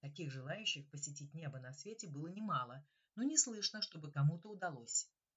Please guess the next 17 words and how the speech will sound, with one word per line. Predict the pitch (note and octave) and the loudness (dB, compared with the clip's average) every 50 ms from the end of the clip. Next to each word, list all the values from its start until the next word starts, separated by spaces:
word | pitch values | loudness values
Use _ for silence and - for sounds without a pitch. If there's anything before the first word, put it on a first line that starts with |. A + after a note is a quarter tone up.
| _ _ _ _ _ _ _ _ _ _ _ | _ _ _ _ _ _ _ _ _ _ _
Джон | C#3+ C#3+ F#3+ G3 F#3+ E3 | -6 -4 -2 -2 -2 -2
Дамиан | D3 D3+ D3 D#3+ F#3 A3+ B3 - D#3+ C3+ C3+ - - - - _ | -4 -4 -2 -2 0 0 -2 -2 -4 -6 -10 -12 -16 -20 -20 _
был | - E3 F3 | -6 -2 0
абсолютно | F3+ F3 - - - F3+ G3+ A#3 B3 - - A#3 A3+ | 0 0 0 -2 -2 -2 -4 -6 -8 -8 -8 -6 -4
уверен, | A3+ G#3+ F#3+ F#3+ E3+ D3 C3+ B2 A#2+ A#2+ A#2 _ _ _ _ | -4 -4 -4 -4 -2 -2 -4 -4 -8 -14 -18 _ _ _ _
что | - - - - E3+ | -6 -6 -2 0 0
это | F#3+ A3 A#3 - G#3 | 0 0 0 -2 -6
не | F#3+ F#3 F3+ | -8 -8 -6
удалось | F3+ E3 F3 F3+ F#3 F3+ E3 D3+ - C#3+ | -4 -2 -2 -2 -2 -2 -2 -2 -4 -4
Икару, | C#3 - - D3 C3+ C3+ C#3 G3 A3+ - - - _ - | -6 -6 -2 0 0 0 0 -2 -6 -14 -20 -20 _ -6
потому | D3+ D3 E3+ F#3+ G#3+ A#3+ | 0 4 4 4 4 4
что | A#3+ - - A3+ | 2 2 2 0
он | A3+ A3+ A3+ A3 | -2 -2 -2 -2
не | A3 A3 G#3+ | 0 0 0
имел | G3 E3+ E3+ G3+ A#3 A#3+ | 0 0 0 -2 -2 -4
правильной | - F3+ F3 E3 E3+ F3 F3+ F3+ F#3+ G3 G3 | -2 2 2 2 2 0 -4 -6 -4 -4 -4
веры, | E3 C#3 C3 B2 A#2 A#2 A#2+ A#2+ | -4 -6 -8 -8 -10 -12 -14 -16